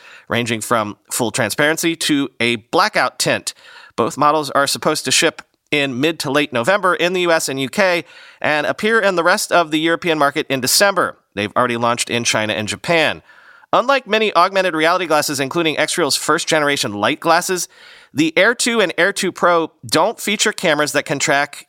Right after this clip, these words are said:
or record a user's surroundings. That means they can't do some things people often associate with A R glasses, like make virtual objects stick to walls or floors.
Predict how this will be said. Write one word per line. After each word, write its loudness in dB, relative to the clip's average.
or 2
record 0
a -2
user's -2
surroundings. 0
That 0
means -2
they -2
can't 0
do 0
some 0
things -2
people -2
often 0
associate 2
with 0
A 4
R 2
glasses, 0
like 0
make -2
virtual 0
objects 0
stick -2
to -6
walls 0
or -6
floors. 0